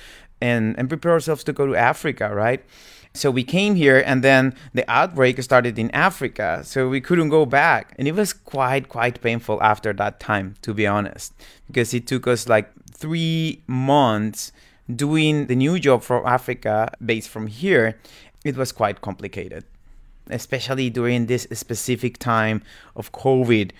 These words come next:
that there was a lot of, you know, uncertainty, anxiousness, uh, back and forth planning. Yeah.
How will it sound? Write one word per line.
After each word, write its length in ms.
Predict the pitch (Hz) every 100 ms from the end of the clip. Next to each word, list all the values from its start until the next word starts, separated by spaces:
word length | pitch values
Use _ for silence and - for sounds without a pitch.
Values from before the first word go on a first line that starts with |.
| - _
that 260 | 113 110 104
there 100 | 120
was 220 | 127 110
a 60 | 113
lot 180 | 117
of, 240 | 117 110 107
you 80 | 120
know, 160 | 110
uncertainty, 840 | 113 107 127 117 120 110 113 110 - -
anxiousness, 960 | - 123 127 127 110 117 107 107 104 - - - -
uh, 540 | 107 104 104 101 101
back 580 | 101 - 107 - 127 127
and 140 | 135
forth 480 | 120 127 123 120 -
planning. 640 | 120 117 120 113 110 107 95 - - - -
Yeah. 160 | 110